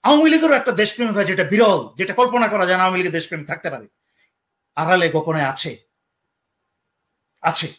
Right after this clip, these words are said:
দুই একজন আছে যারা এই অসৎ সরকার এবং আশেপাশের সমস্ত অসৎ আওয়ামী লীগারদের জন্য সে মুখ খুলতে পারে না, দেশপ্রেম দেখাতে পারে না। আবার যেরকম বিএনপিতে দেশপ্রেমিক আছে, এরকম বদমাইশ মির্জাফর চোরও কিন্তু আছে। এই জন্যই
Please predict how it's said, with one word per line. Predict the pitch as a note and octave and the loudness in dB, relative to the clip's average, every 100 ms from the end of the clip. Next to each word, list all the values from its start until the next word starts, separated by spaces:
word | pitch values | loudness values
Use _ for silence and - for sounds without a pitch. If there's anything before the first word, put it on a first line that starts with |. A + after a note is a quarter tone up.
| _ _ _ _ - | _ _ _ _ 0
দুই | G3+ | 4
একজন | F#3 F#3+ | 4 4
আছে | F3 D#3+ F#3 G#2+ - - _ | 0 0 -2 -6 -14 -20 _
যারা | - E3+ D3 - - - | 0 2 2 -2 -14 -4
এই | D#3+ | 0
অসৎ | F#3+ A#3+ A#3 | 0 0 -2
সরকার | G3+ F#3 F#3 | -4 -2 0
এবং | E3+ E3 | -2 -2
আশেপাশের | F3+ A#3+ A3 G3 | -2 -2 -6 -8
সমস্ত | E3+ F#3+ G3+ - | -8 -6 -4 -4
অসৎ | - A3 A#3 C#4 - - _ - _ _ | -4 -2 -2 -2 -4 -8 _ -20 _ _
আওয়ামী | F3 F#3+ G3 | 4 4 4
লীগারদের | F#3+ F#3 E3 F#3 | 2 2 2 0
জন্য | D3 F3+ E3+ | 0 -2 -2
সে | D#3 | -4
মুখ | D#3+ F3+ | -4 -2
খুলতে | G3+ F#3+ | -2 -2
পারে | E3+ D#3 | 0 0
না, | D#3 | -2
দেশপ্রেম | D#3+ - E3 | -6 -6 -4
দেখাতে | D3 C#3 C#3+ | -2 -4 -4
পারে | B2+ A2 | -6 -8
না। | G#2+ _ _ _ _ _ _ _ _ _ _ _ _ _ _ _ _ _ _ _ _ _ _ - | -12 _ _ _ _ _ _ _ _ _ _ _ _ _ _ _ _ _ _ _ _ _ _ 0
আবার | F3 G3+ | 4 4
যেরকম | G#3 G3+ F3+ C3 | 4 2 -2 2
বিএনপিতে | A#3+ B3 A#3 F#3+ F#3 _ _ _ _ _ _ _ _ - | 4 4 -2 -6 -6 _ _ _ _ _ _ _ _ -2
দেশপ্রেমিক | F#3 G#3 C4 B3+ | -2 0 0 0
আছে, | B3 B3 | -2 -4
এরকম | D4 - - E3 F#3+ D#3+ | -8 -10 -14 -8 -8 -2
বদমাইশ | G3 F#3+ A#3+ A#3 | -2 0 0 0
মির্জাফর | G3 G#3+ G#3 A3+ | -2 2 0 2
চোরও | B3 B3 D4 | 4 6 4
কিন্তু | A#3+ F#3+ | 0 -2
আছে। | D3 F#3+ | -2 -2
এই | |
জন্যই | A3+ A#3+ | -2 0